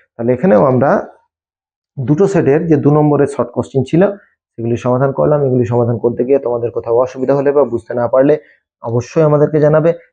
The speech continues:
এবং আমাদের চ্যানেলে নতুন হলে অবশ্যই চ্যানেলটিকে সাবস্ক্রাইব করো। এখানে দেখবে, এখানে তোমার কত? সেভেন্টি ওয়ান, আর ওখানে দেখবে করেছি এইটটি ফোর, ঠিক আছে? এক নম্বর মার্কস ওয়ান হচ্ছে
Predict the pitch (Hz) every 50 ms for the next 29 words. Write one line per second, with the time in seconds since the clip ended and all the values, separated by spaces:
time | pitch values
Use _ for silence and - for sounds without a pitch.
0 | _ _ 131 127 127 131 143 147 131 135 - 139 131 123 127 127 127 127 127 127
1 | - 202 180 123 110 117 117 135 147 117 123 120 123 120 - 139 139 - 139 135
2 | 135 131 131 - 139 135 139 - - - 156 147 - 165 160 165 151 - - 156
3 | 147 139 143 131 127 139 190 220 214 - - - _ _ _ - 139 - - 165
4 | 160 151 - 143 139 139 - 165 165 - 202 196 - - 123 117 131 131 131 -
5 | 220 - - - - _ _ _ 143 151 165 170 156 131 113 104 101 - _ _
6 | _ _ 123 123 127 127 147 143 139 143 143 139 160 165 156 - 185 151 131 -
7 | - 156 143 - - 170 151 127 113 92 - - - _ _ _ _ _ _ _
8 | _ 165 175 180 160 - 107 - - _ _ _ _ _ _ 120 127 123 - 147
9 | 147 143 135 120 113 113 120 127 143 147 - - _ 131 123 123 123 135 156 175
10 | 170 139 139 - - - -